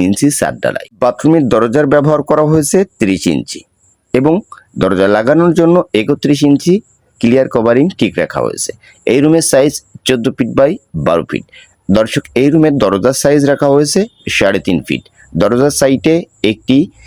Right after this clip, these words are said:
দশ ইঞ্চির গাঁথনি করা হয়েছে। এই যে টোটাল জায়গাটা দেখছেন, এটা হলো টোটাল বাড়িটার ড্রয়িং কাম ডাইনিং। টোটাল পাঁচ ইঞ্চি অল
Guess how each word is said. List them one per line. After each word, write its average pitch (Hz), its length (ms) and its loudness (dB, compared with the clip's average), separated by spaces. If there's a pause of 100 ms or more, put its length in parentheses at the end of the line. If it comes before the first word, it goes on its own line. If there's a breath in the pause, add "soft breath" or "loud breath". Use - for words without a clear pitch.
(300 soft breath)
দশ 101 140 0 (100)
ইঞ্চির 135 360 0
গাঁথনি 107 380 -2
করা 80 200 0
হয়েছে। - 240 -6 (260)
এই 160 160 4
যে 160 60 2 (100)
টোটাল 143 280 2
জায়গাটা 139 420 2
দেখছেন, 139 300 0 (380)
এটা 117 180 -2
হলো 143 140 4 (140)
টোটাল 127 260 0 (100)
বাড়িটার 113 340 0 (400)
ড্রয়িং 117 320 2
কাম 123 140 4 (460)
ডাইনিং। 65 280 -4 (440 loud breath)
টোটাল 160 280 2 (400)
পাঁচ 98 180 0 (100)
ইঞ্চি 139 220 2 (220)
অল 104 100 0